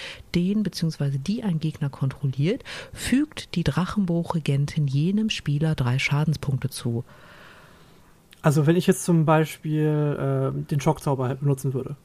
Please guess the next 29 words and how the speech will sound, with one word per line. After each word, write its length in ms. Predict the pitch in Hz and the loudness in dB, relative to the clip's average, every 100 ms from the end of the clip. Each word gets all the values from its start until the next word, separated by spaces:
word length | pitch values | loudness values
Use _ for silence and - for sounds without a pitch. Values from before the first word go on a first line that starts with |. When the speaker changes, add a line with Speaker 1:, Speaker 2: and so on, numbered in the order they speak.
| _ | _
Speaker 2:
und 140 | 143 | -2
auf 220 | 135 131 - | -2 -2 0
einen 160 | 147 | 2
deiner 180 | 139 139 | 4 2
Drachen 240 | 147 165 | 2 2
schießen 340 | 185 180 175 156 | 2 0 0 0
würde, 320 | 165 156 156 - | 0 0 -2 -6
dann 220 | - 147 147 | -6 -4 -2
würdest 260 | 147 - | -4 -2
du 40 | 151 | 2
mir, 520 | 151 175 190 196 202 _ _ _ _ _ _ _ _ | 4 6 8 8 4 _ _ _ _ _ _ _ _
weil 120 | 127 123 | -10 -8
ich 200 | - 175 | -8 -2
den 140 | 180 | 0
Zauber 260 | 170 165 156 | 2 0 0
kontrolliere, 400 | 156 147 151 147 | 0 0 0 0
der, 380 | 139 127 147 147 | 0 -2 -4 -2
den 100 | 147 | 0
ich 80 | |
als 140 | 139 - | 0 0
Ziel 120 | 202 | 0
gewählt, 300 | 208 190 190 | 2 2 2
äh, 160 | 175 156 | 0 2
benutzt 260 | 175 - 190 | 2 4 2
habe, 260 | 180 175 | 4 2
Speaker 1:
Mhm. 140 | 165 277 - | 0 -4 -6
Speaker 2:
gegen 140 | 165 | -2
deine 160 | 156 160 | 2 2
Drachen, 380 | 156 151 151 | 2 0 0